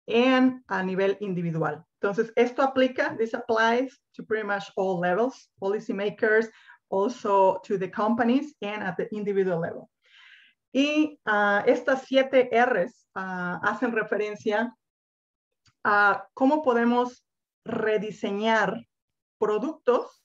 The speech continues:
que actually puedan tener una, un, que puedan contribuir con esa circular economy.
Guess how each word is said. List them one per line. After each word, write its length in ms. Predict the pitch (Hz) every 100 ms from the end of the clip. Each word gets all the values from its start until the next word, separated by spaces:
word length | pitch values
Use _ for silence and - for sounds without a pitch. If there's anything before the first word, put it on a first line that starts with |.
| _ _ - _
que 80 | 226
actually 540 | 214 247 - 269 254 254
puedan 360 | 247 233 233
tener 280 | 220 208 220
una, 460 | 226 214 214 190 -
un, 240 | 214 208 - 151 -
que 80 | -
puedan 260 | 240 247 240
contribuir 400 | 196 208 214 226
con 140 | 208
esa 240 | 202 220
circular 500 | 208 240 226 202 180
economy. 500 | 170 180 170 160 165